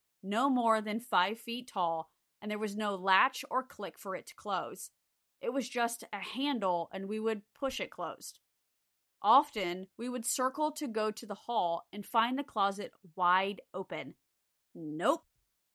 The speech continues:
My uncle owns his own business, and his work desk was behind the wall in this tiny room between the kitchen and the living room,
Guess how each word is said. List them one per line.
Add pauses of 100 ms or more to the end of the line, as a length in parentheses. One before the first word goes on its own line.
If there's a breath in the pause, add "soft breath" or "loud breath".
(300)
My
uncle
owns
his
own
business,
and
his
work
desk
was
behind
the
wall
in
this
tiny
room
between
the
kitchen
and
the
living
room,